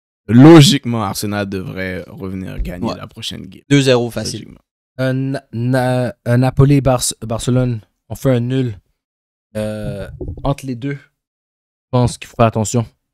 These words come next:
Speaker 3: pour la, pour la suite des, des choses.
Speaker 1: Devant qui gagne la prochaine game.
Speaker 3: Ouais, c'est lui, indépendamment de ses humeurs. Mais c'est qui, selon toi, avec ce que t'as vu ?
Speaker 2: Euh, c'était la première game du nouveau coach à Napoli.
Speaker 3: Mhm.
Speaker 2: So, j'ai donné une chance.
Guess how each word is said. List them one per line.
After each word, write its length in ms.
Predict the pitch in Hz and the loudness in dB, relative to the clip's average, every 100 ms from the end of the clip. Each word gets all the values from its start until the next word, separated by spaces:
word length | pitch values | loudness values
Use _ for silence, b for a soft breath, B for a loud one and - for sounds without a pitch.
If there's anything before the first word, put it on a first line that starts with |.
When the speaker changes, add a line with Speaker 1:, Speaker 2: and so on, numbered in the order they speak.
| _ | _
Speaker 3:
pour 80 | 110 | 0
la, 140 | 104 | 0
pour 140 | 101 113 | 2 0
la 100 | 107 | 0
suite 240 | - 117 | 2 0
des, 220 | 107 107 | 0 -4
des 120 | 98 101 | -4 -6
choses. 380 | - 110 101 - _ _ | -6 -8 -8 -16 _ _
Speaker 1:
Devant 220 | 170 101 | -10 -10
qui 120 | - | -10
gagne 240 | 85 98 - - | -10 -10 -12 -14
la 80 | 82 | -18
prochaine 220 | 95 90 | -16 -16
game. 80 | 95 _ | -18 _
Speaker 3:
Ouais, 160 | 123 123 | 4 4
c'est 160 | - | 4
lui, 120 | 120 127 | 6 6
indépendamment 320 | 117 113 113 | 4 0 -2
de 40 | |
ses 140 | 117 113 | -2 -2
humeurs. 220 | 120 117 | -2 -2
Mais 120 | 110 | -4
c'est 160 | 107 117 | -4 -6
qui, 180 | - | -2
selon 220 | 143 131 113 | 2 4 6
toi, 160 | 135 131 - | 6 4 2
avec 180 | 120 123 | -2 0
ce 60 | |
que 40 | - | -2
t'as 160 | 127 | -2
vu ? 260 | 113 107 127 - _ _ _ _ _ | 0 4 2 2 _ _ _ _ _
Speaker 2:
Euh, 320 | 131 131 127 | 2 4 2
c'était 180 | 120 - | 0 2
la 120 | 139 | 2
première 280 | 135 185 190 | 4 4 4
game 180 | 170 175 | 6 4
du 100 | 143 | 2
nouveau 220 | 139 135 | 0 0
coach 300 | 131 135 - - | 2 0 0 -8
à 340 | - 113 113 113 | -6 -6 -4 -6
Napoli. 320 | 113 110 113 117 156 | -2 -2 -2 -6 -2
Speaker 3:
Mhm. 300 | 117 113 131 - _ _ | 0 2 2 0 _ _
Speaker 2:
So, 140 | 117 113 | -10 -8
j'ai 140 | 113 | -6
donné 200 | 117 117 | -4 -4
une 80 | 120 | -6
chance. 480 | 113 120 127 - - | -4 -4 -4 -6 -14